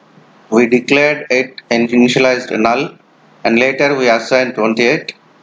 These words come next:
Pointer two, P T R two, at the time of declaration itself, it is initialized with two two three point three two four, and P T R three is of array,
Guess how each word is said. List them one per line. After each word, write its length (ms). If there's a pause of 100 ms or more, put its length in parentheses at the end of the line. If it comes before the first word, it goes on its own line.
(1400)
Pointer 560
two, 160
P 220
T 100
R 240
two, 280
at 120
the 60
time 240
of 160
declaration 540
itself, 360
it 100
is 200
initialized 560
with 180 (140)
two 160
two 140
three 220
point 380 (140)
three 140
two 140
four, 360 (1120)
and 240
P 120
T 140
R 180
three 360
is 160
of 320
array, 600